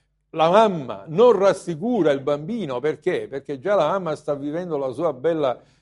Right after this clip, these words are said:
eh, di-, eh, disturbo di ansia, <laughs> disturbo di, eh, ossessivo compulsivo, depressivo, eccetera, eccetera. Ovviamente il bambino ancora di più, eh, eh, r-, raggiungerà la crisi dell'equilibrio,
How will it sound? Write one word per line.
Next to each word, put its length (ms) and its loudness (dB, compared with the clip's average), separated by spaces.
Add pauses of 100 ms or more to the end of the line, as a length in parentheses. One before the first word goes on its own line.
eh, 140 -20
di-, 400 -10
eh, 60 -12
disturbo 520 -4
di 100 0
ansia, 480 -6
<laughs> 0 -
disturbo 600 -8
di, 80 -8 (560)
eh, 120 -14 (140)
ossessivo 480 -2
compulsivo, 760 -4
depressivo, 800 -6
eccetera, 400 -6
eccetera. 440 -4 (360)
Ovviamente 1000 4
il 200 -2
bambino 720 2
ancora 720 8
di 160 -4
più, 440 -2 (280)
eh, 120 -4
eh, 380 -4
r-, 280 -4
raggiungerà 1080 2
la 200 4
crisi 840 -6
dell'equilibrio, 1160 -6